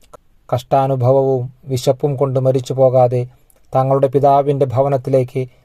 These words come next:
ശീഘ്രം പിന്തിരിയുന്നതിനെ അവർക്ക് അനുഗ്രഹം നൽകണമേ. തെറ്റുകളാൽ വഞ്ചിക്കപ്പെട്ട്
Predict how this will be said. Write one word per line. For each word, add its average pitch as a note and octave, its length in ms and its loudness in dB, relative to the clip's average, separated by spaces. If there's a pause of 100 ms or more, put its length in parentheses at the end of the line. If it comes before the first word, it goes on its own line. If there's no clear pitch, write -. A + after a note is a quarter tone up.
(100)
ശീഘ്രം C#3+ 440 -2
പിന്തിരിയുന്നതിനെ C3 840 -2 (280)
അവർക്ക് B2 380 0 (120)
അനുഗ്രഹം A#2 460 -2
നൽകണമേ. G#2+ 520 -10 (440)
തെറ്റുകളാൽ B2 500 0
വഞ്ചിക്കപ്പെട്ട് B2 720 -2